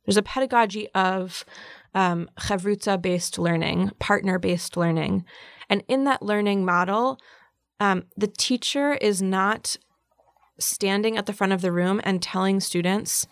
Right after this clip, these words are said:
"This is how things are, this is what the text says, this is what you are gonna know. Got it? Good, great, moving on." Um, it's, the Beit Midrash flips that model on its head and says, um, "Actually, here's,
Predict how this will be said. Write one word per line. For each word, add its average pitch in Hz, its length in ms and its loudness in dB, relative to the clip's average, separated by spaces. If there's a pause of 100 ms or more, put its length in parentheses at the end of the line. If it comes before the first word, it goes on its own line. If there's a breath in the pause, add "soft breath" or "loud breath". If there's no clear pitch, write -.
"This 180 220 0
is 185 160 0
how 180 480 0 (420 soft breath)
things 180 340 0
are, 185 320 2
this 180 220 -4
is 180 120 -4
what 170 160 0
the 180 80 4
text 185 360 -2
says, 180 380 0
this 175 180 -4
is 185 140 -2
what 185 120 2
you 175 200 0 (100)
are 185 120 0
gonna 175 180 2
know. 196 400 0 (320 loud breath)
Got 202 200 4
it? 254 260 -2
Good, 196 360 0
great, 180 340 2
moving 180 300 0
on." - 260 2 (340 loud breath)
Um, 196 240 2
it's, 208 220 -2 (440)
the 208 160 -2
Beit 214 260 0
Midrash 208 380 0
flips - 380 0
that 196 160 0
model 185 260 2
on 185 120 0
its - 180 -6
head 190 360 0 (320 loud breath)
and 196 220 0
says, 190 760 -2
um, 185 460 0 (640)
"Actually, 240 340 0
here's, 220 340 0